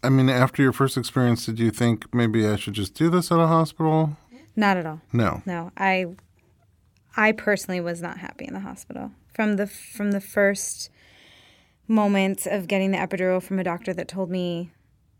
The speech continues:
Speaker 2: "Oh, did I give up?" or "I couldn't hack it," it was just, "Really? Here I am." Uh, it just didn't feel right. So when I got pregnant the second time, I looked at my husband, I was like, "We gotta find a birthing center," because the sanctuary had closed.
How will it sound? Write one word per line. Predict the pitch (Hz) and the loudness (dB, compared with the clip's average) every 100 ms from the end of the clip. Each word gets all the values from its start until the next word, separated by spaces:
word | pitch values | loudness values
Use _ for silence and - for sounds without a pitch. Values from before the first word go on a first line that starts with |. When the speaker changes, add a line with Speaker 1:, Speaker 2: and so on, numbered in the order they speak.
| _ - | _ 0
Speaker 2:
"Oh, | 190 180 | 2 2
did | 175 180 | 0 0
I | 175 | 0
give | 180 170 | -2 -2
up?" | 165 160 170 | -2 -4 -4
or | 160 | -2
"I | 165 | -2
couldn't | - 185 185 | -4 -6 -6
hack | 170 175 165 | -6 -8 -8
it," | 156 - | -10 -10
it | 190 180 | -10 -6
was | 185 175 | -8 -8
just, | 185 185 - - - | -10 -10 -12 -14 -8
"Really? | 226 247 247 240 233 226 - | -2 2 2 2 0 -4 -8
Here | 202 | -8
I | 208 | -6
am." | 202 170 170 175 180 - _ _ _ _ _ _ _ | -6 -4 -4 -6 -8 -12 _ _ _ _ _ _ _
Uh, | 101 - - _ - | -10 -10 -14 _ -4
it | 202 208 | -4 -2
just | 208 - | -4 -4
didn't | - 202 190 | -2 -2 0
feel | 196 | 0
right. | 202 175 - | 2 0 -2
So | - 185 170 165 - | -4 -2 -4 -8 -8
when | 202 202 | -2 0
I | |
got | 190 160 | 0 -2
pregnant | 208 190 - | -4 -4 -6
the | - | -8
second | 196 196 190 | -8 -6 -6
time, | 175 175 | -6 -8
I | 165 170 | -8 -6
looked | 175 - | -8 -10
at | |
my | 180 | -10
husband, | 170 170 | -10 -10
I | |
was | 175 170 | -12 -14
like, | 165 | -12
"We | 180 | -6
gotta | 175 175 | -4 -4
find | - 170 165 | -6 -12 -12
a | |
birthing | 160 175 180 | -12 -12 -10
center," | 175 - 190 | -10 -10 -12
because | 180 185 | -12 -10
the | 175 | -8
sanctuary | - 190 175 - 196 180 | -4 -4 -4 -10 -12 -10
had | 180 | -12
closed. | - 233 202 196 - | -6 -4 -4 -6 -16